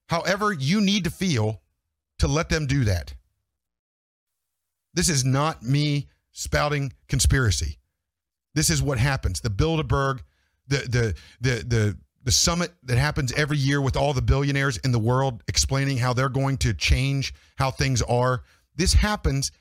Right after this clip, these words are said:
every day, every month, every year. And it happens with people that you'll never associate with or even understand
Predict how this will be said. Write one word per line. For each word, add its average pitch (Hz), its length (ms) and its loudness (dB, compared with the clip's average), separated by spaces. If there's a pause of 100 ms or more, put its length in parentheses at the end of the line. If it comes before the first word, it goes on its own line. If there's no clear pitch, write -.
(160)
every 180 280 0
day, 113 400 0 (180)
every 156 260 0
month, 123 380 0 (220)
every 120 240 0
year. 92 360 4 (920)
And 156 100 0
it 139 60 0
happens 147 560 0 (560)
with 139 200 -2
people 190 280 2
that 127 180 -4
you'll 170 200 0
never 151 400 0
associate 120 580 0
with 107 320 2
or 131 180 2
even 180 260 0
understand 127 760 0